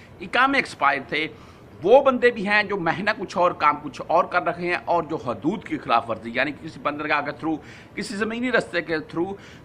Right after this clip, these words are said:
गैर कानूनी तरीके से सऊदी अरेबिया में इंटर हो रखे थे। सबसे पहले तो मैं आपको बनी माल के मुतालिक भाई बता दूं, मैं आपके साथ कुछ वीडियोज़ भी शेयर कर रहा हूं यहां से, कि यहां पर भी अभी बहुत ज़्यादा सख्ती चल रही है। कोई भी शा-, खासकर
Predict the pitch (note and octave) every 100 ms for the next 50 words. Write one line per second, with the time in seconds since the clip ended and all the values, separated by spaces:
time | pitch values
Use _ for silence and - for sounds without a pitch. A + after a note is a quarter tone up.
0 | - - D3+ F3+ A#3 - A3 F#3 F3 D#3
1 | - D3+ E3+ - D3+ C#3+ A2+ A2+ B2 G#2
2 | G#2 F#2+ F2+ F#2+ F#2+ F2+ - - - -
3 | F3+ - B3+ B3+ B3 A3+ B3 D3 D#3 G#3+
4 | G#3 - G3 F3+ E3+ D#3+ D3 D3 C3 B2
5 | E3 E3 D3 - - - C3 C#3 D3 B2+
6 | G2 F#3+ - E3+ B2+ A#2+ G#2 A2 A2 A#2+
7 | - A2+ C3 C#3 F3+ G3 - - - -
8 | - F#3+ C#3 - G#3 G3+ F3 D3 G3+ -
9 | C3 E3 - A#2+ D#3+ C3 C#3 C#3 - B2+
10 | - D#3 C3 G#2+ G2+ A2 G2 A#2 G#2 -
11 | - - E3 G3 A3 G#3+ E3+ - - D3+
12 | - D3+ D#3 F#3+